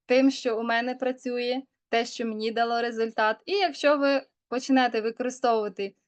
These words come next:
у своєму, е, в своїх щоденних діях ось ці поради, ви будете обов'язково мати класний результат. Тому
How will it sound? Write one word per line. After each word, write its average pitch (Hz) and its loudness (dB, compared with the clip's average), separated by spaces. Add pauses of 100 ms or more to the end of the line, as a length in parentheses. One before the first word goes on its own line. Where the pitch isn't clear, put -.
(260)
у 233 -8
своєму, 233 -2
е, 202 -4
в 196 -16
своїх 240 -8
щоденних 240 0
діях 202 -6
ось 208 -8
ці 220 -8
поради, 226 0 (340)
ви 202 -6
будете 214 -2
обов'язково 208 -4
мати 208 -4
класний 202 -6
результат. 196 -8 (500)
Тому 254 -2